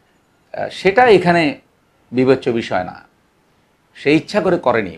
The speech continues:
ভুলে যে কোনো একটা ওয়াদা খেলাফ হয়ে গেছে, অথবা কোথাও কোনো না কোনো কারণে অনিচ্ছা সত্ত্বে আমানতের খেয়ানত হয়ে গেছে, আবার সে এটা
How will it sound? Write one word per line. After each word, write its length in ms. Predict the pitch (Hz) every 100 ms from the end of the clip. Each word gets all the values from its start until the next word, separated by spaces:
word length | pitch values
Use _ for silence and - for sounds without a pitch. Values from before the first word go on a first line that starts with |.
| -
ভুলে 480 | 120 151 196 139 - _ -
যে 120 | 113
কোনো 180 | 135 135
একটা 140 | 131
ওয়াদা 480 | 117 110 110 107 - _ _ _ _ _ _
খেলাফ 320 | - 131 127
হয়ে 180 | - 95
গেছে, 260 | 87 - 98
অথবা 400 | 104 151 160 - _ _ _ _ _ -
কোথাও 260 | 139 170
কোনো 280 | - 143 175
না 140 | 190
কোনো 260 | 180 160 156
কারণে 300 | 139 120 113
অনিচ্ছা 360 | 113 151 - 190
সত্ত্বে 260 | 170 -
আমানতের 440 | 131 123 151 143 -
খেয়ানত 360 | 135 120 101
হয়ে 120 | 101
গেছে, 220 | 90 87 113
আবার 200 | 120 160
সে 200 | - 151
এটা 260 | - -